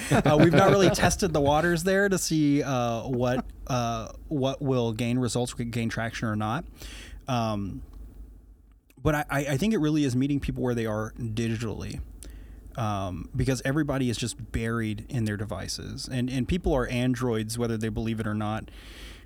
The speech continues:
because they have their brain in their pocket. Like, it's just like an extension of their brain at the end of their fingertips.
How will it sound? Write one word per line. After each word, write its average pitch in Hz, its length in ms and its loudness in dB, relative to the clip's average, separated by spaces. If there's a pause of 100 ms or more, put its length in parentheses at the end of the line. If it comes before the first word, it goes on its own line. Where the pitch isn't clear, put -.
because 120 420 0 (500)
they 131 220 -2
have 127 240 -2
their 117 120 2
brain 110 680 0 (240)
in 131 120 0
their 110 140 0
pocket. 110 440 -4
Like, 110 180 -4 (280)
it's 127 140 -2
just 139 160 -2
like 113 100 -2
an 110 100 -2
extension 131 460 -2
of 120 80 0
their 110 140 -2
brain 113 300 -2
at 104 100 -2
the 113 80 -4
end 110 100 -2
of 107 60 -4
their 107 100 -4
fingertips. - 680 -8